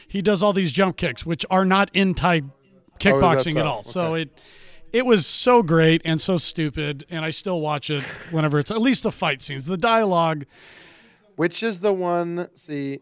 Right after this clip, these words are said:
Speaker 2: I think it's Bloodsport, where it's, it's a tournament, the Kum-,
Speaker 1: Kumite, that's
Speaker 2: Kumite?
Speaker 1: Bloodsport, yeah.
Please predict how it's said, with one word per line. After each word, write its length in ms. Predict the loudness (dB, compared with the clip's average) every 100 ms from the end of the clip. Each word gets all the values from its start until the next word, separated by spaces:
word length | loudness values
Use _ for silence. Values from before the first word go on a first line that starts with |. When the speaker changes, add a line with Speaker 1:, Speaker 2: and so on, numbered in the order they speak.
| _
Speaker 2:
I 40 | _
think 180 | -6 -4
it's 100 | -6
Bloodsport, 720 | -8 -8 -10 -12 -8 -8 -12 _ _ _ _ _ _ _
where 320 | -4 0 0 0
it's, 280 | -6 -8 -10 -10
it's 160 | -4
a 80 | -4 -4 -20
tournament, 580 | -6 -2 -2 -2 -4
the 120 | -4 -10 _
Kum-, 260 | -16 -12 0
Speaker 1:
Kumite, 380 | 2 2 0 0
that's 180 | 2 4
Speaker 2:
Kumite? 320 | 4 4 -2
Speaker 1:
Bloodsport, 120 | -8
yeah. 140 | -8